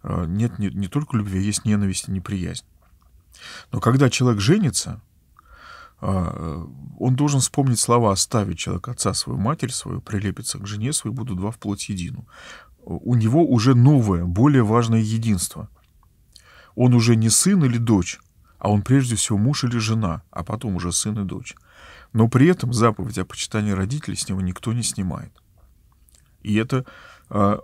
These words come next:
вызов, иногда тяжелейший духовный вызов для человека. А для того, чтобы он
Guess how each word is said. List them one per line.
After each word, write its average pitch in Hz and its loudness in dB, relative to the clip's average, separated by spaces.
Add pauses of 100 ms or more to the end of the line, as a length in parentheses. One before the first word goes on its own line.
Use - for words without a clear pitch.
(540)
вызов, 113 2 (260)
иногда 110 0 (440)
тяжелейший 127 4
духовный 107 -2
вызов 120 -2
для 104 -6
человека. 104 -6 (640)
А 95 -6
для 95 0
того, 110 4
чтобы 117 2
он 107 0